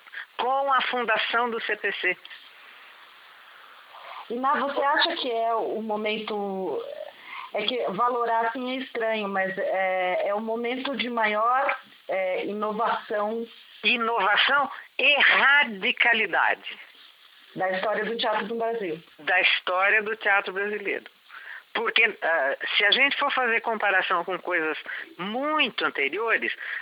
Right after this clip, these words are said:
Speaker 1: o, o Brasil tem desde o século dezenove teatro anarquista, por exemplo, né? Mas o teatro anarquista era mu-, muito mais nós e nós.
Speaker 2: Sim.
Speaker 1: Então, você tem lá os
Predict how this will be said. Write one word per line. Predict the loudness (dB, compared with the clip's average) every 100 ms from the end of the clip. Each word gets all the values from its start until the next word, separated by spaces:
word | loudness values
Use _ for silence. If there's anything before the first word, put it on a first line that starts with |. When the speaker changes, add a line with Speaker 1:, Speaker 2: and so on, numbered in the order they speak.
| -8
Speaker 1:
o, | -6 -4 -6
o |
Brasil | 0 2 4 2 0
tem | 2 2 4
desde | 2 2
o | -2
século | 2 2 2
dezenove | 0 2 2 2
teatro | 2 0 2
anarquista, | 2 4 4 2 0 2 0 -2
por | -4 0
exemplo, | 0 2 2 2 -2 -10 -10
né? | 2 2 2 -2 -6 -4 2
Mas | 2 2
o |
teatro | 2 4 4
anarquista | 4 4 4 4 2 4
era | 2 2
mu-, | 0 -4 -4 -2 -2
muito | -2 0 -2 -2 -2
mais | 4 8 8 6
nós | 2 2 4 4
e | 2 0
nós. | 2 4 4 0 -6 -10 -16 _ -20 -20 -20 -20 -20 -20 -20 -20 -8
Speaker 2:
Sim. | -6 -4 -2
Speaker 1:
Então, | -2 -2 0 2 0 -4 -12
você | -6 -4 0 -2
tem | 4 6 6
lá | 6 6 6
os | 2 -2